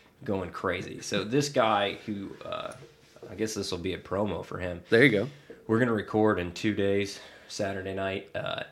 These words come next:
Speaker 1: he grew up in the Bronx in New York, and then, uh, he, uh, went to, I think, the University of Virginia, got a P H D in Western European history, and then,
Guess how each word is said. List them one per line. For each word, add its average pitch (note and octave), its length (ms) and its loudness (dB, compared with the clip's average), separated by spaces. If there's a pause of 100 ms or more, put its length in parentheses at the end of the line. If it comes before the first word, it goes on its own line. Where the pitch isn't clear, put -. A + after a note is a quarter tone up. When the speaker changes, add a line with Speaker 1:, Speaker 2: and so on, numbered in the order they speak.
Speaker 1:
he B2 400 -4
grew A#2+ 300 0
up B2 140 2
in A2 80 0
the F#2+ 80 -2
Bronx G2+ 540 -4
in F#2 80 -8
New F#2 100 -8
York, G2 380 -6
and F2+ 120 -8
then, F2+ 300 -6
uh, E2+ 380 -8 (400)
he, G2 400 -12
uh, - 220 -10 (920)
went G2+ 280 -6
to, - 100 -14
I - 20 -14
think, G2+ 220 -8
the G2 80 -12
University F2+ 500 -8
of G#2 80 -16
Virginia, F2+ 400 -4
got F2+ 180 -4
a E2 40 -10
P F#2 240 -6
H E2+ 140 -8
D F2+ 120 -8
in F2 80 -6
Western F2+ 320 -4
European F2 360 -4
history, F#2+ 320 -2
and F2+ 100 -2
then, F#2 180 -2